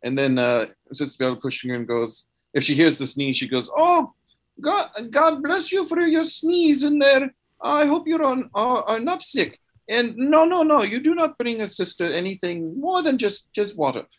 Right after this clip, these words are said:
Just water for, for Sister B. I, I do not need anything harder than that. That would not be great."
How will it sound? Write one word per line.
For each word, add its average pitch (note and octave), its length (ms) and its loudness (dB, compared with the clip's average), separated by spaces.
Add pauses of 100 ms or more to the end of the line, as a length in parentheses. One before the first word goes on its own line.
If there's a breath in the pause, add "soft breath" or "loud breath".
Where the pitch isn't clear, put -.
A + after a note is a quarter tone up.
(260 soft breath)
Just F4+ 260 -2
water B3 280 0
for, C#3 260 -10 (100)
for D3 240 -2
Sister D#3+ 340 -8
B. A#2 260 -10 (320)
I, - 300 -2
I A#3+ 40 -2
do C4 140 -2
not A3 180 -4
need D3+ 220 -4
anything A#2+ 420 -6
harder A2 240 -6
than - 220 -18
that. - 160 -14
That - 180 -6
would C#4 120 -8
not C4+ 220 -6
be B3 100 -12
great." B3 320 -8